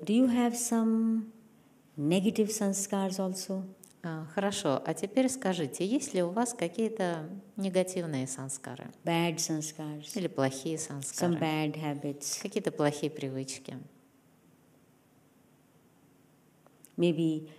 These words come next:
Speaker 1: the habit of not putting the things at the right place.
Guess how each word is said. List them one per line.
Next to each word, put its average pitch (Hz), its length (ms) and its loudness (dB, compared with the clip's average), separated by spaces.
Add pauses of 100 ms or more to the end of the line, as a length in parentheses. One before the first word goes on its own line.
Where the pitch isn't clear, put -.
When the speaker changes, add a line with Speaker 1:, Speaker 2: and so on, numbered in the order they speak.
(180)
Speaker 1:
the 160 100 0
habit 165 420 -2
of 156 200 -4
not 175 440 0
putting 165 360 0
the 160 100 -2
things 160 380 0
at 151 160 -4
the 156 100 -2
right 156 340 -2
place. 156 540 -4